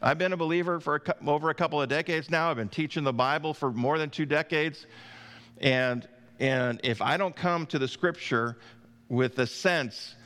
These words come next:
with the reality that God wants to change me, then I'm making a mistake. I, I've, I've studied the Bible. I've studied a lot of it. I've gotten down pretty deep into some areas. But every single time I come to it, it's with the realization that I could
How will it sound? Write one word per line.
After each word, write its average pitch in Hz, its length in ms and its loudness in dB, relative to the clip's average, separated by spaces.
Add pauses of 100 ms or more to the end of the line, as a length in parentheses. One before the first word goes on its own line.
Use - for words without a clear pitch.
(160)
with 127 160 2
the 131 100 0
reality 127 680 0
that 117 120 -4
God 131 280 0
wants 143 260 -2
to 123 80 -4
change 170 400 -2
me, 240 260 -4 (600)
then 117 120 2
I'm 220 160 2
making 240 240 -2
a 117 60 0
mistake. 180 680 -4 (560)
I, 127 140 2
I've, 170 340 0
I've 170 280 0
studied 165 280 0
the 165 100 -2
Bible. 165 340 0
I've 131 120 0
studied 143 260 -2
a 127 60 0
lot 143 260 0
of 190 100 -6
it. 220 160 -2
I've 117 160 -2
gotten 120 180 0
down 127 300 0
pretty 131 220 -2
deep 160 260 -2
into 185 120 -2
some 180 220 -2
areas. 226 500 -2 (1000)
But 127 260 0
every 175 460 0
single 170 380 -2
time 156 340 0
I 139 60 -2
come 147 300 -2
to 123 280 0
it, - 60 -8
it's 110 120 -10
with 147 220 0
the 139 80 -2
realization 139 840 0
that 127 160 2
I 127 100 2
could 170 640 -2